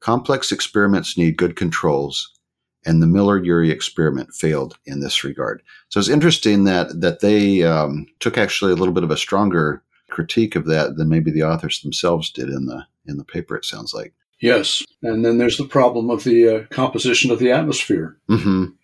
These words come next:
Speaker 1: Mm-hmm.
Speaker 2: which, as Miller himself showed, is, is fatal to his experiment.
Speaker 1: Yeah, I think he,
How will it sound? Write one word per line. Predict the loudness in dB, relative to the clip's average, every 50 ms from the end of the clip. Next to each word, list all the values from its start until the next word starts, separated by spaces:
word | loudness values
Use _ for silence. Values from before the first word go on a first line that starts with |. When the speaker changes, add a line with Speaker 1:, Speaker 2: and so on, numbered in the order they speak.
| _ _ -4
Speaker 1:
Mm-hmm. | -2 0 0 0 0 -2 -4 _ _ _ -4
Speaker 2:
which, | -4 -2 0
as | -2 -2 0
Miller | 0 2 4 4 2
himself | 2 0 -2 0 2 2 2 2 0
showed, | -2 -4 -4 -2 -2 -2 -2
is, | -2 -2 -2
is | -2 -2 -2 -2 -4
fatal | -2 0 0 2 2 0 -2
to | 0 0 0 0
his | 0 0 -2
experiment. | -2 -4 -4 -2 -2 -2 -2 -2 -2 -4 -6 -8 -12 _ _ _ _ _ _
Speaker 1:
Yeah, | -6 -4 -2 -2 -2 -2
I | -4
think | -4 -4 -4 -4 -2
he, | 0 2 2 2 2 0